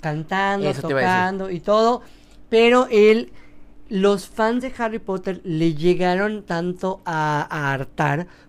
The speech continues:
Speaker 1: porque como él era el villano, entonces llegó un punto de que fueron muy crueles con su transición de la infancia, de que eras muy bonito y estás horrible,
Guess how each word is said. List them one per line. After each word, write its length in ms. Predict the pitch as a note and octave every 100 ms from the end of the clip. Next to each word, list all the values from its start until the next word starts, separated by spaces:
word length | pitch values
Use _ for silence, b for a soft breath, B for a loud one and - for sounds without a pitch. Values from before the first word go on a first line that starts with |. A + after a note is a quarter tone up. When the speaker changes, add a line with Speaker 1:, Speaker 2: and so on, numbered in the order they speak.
| -
Speaker 1:
porque 320 | E3+ E3+ E3
como 240 | E3+ E3
él 80 | F#3+
era 140 | A3+ B3
el 100 | A3
villano, 500 | G#3 F#3+ E3+ D#3+ F3 b b -
entonces 600 | G3 F#3+ F#3+ G3 F#3+ F3+ -
llegó 200 | F3+ F#3
un 100 | F#3+
punto 480 | F#3+ F#3+ G3 G#3+ G3+
de 220 | E3+ E3+
que 120 | E3+
fueron 280 | - G3 A3+
muy 120 | A#3+
crueles 540 | A#3+ F#3 G3 G#3 F#3 -
con 360 | E3+ D#3+ D#3+
su 140 | D#3 F3
transición 880 | - E3 E3 F3 D#3+ F3+ F3 F3+ F3+ B B B
de 240 | D#3+ F3
la 100 | E3
infancia, 460 | E3 D#3+ F3 F3+ F#3+
de 100 | E3
que 200 | E3 D3+ B B A3
eras 260 | A3 A3+
muy 140 | G#3 G#3
bonito 380 | G3+ G3 F#3+ F#3+
y 80 | E3
estás 240 | F#3 F3+
horrible, 560 | E3 D#3 E3+ E3 E3